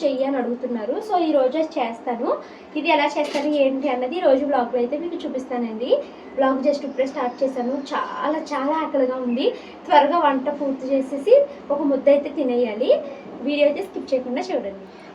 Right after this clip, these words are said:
మా వారైతే హాఫ్ కేజీ మటన్ అయితే తీసుకొచ్చారండి. ఈ మటన్లో కొంచెం కూర వండి ఒక నాలుగు పీసెస్ అలాగా పలావ్లో కూడా వేస్తాను. మను కూరలో ముక్కలు తినదనమాట, పలావ్లో వేసిన ముక్కలు ఇష్టంగా తింటుందండి. So, ఇది ప్రాసెస్ అయితే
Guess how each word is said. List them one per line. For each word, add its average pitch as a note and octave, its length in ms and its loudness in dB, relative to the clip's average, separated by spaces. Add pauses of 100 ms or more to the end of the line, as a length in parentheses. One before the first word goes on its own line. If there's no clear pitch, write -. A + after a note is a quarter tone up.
మా D4+ 100 10
వారైతే D#4 460 12
హాఫ్ F4 200 12
కేజీ D4 300 10
మటన్ D4 320 10
అయితే C4+ 220 6
తీసుకొచ్చారండి. D4 1120 8
ఈ D4 120 8
మటన్లో C4+ 520 10
కొంచెం D4+ 360 8
కూర B3 340 10
వండి C4 320 6
ఒక G4 200 8
నాలుగు C4 400 8
పీసెస్ C4 460 2
అలాగా B3+ 340 8
పలావ్లో B3 460 8
కూడా C4+ 180 4
వేస్తాను. A#3+ 640 4
మను C#4 440 8 (420)
కూరలో D4 340 12
ముక్కలు D4 300 8
తినదనమాట, C4 600 2
పలావ్లో A#3 420 4
వేసిన B3 220 0
ముక్కలు B3 240 0
ఇష్టంగా A#3+ 340 0
తింటుందండి. A3+ 720 2 (420)
So, C4 100 6
ఇది C#4 340 2
ప్రాసెస్ B3 500 4
అయితే D4 480 8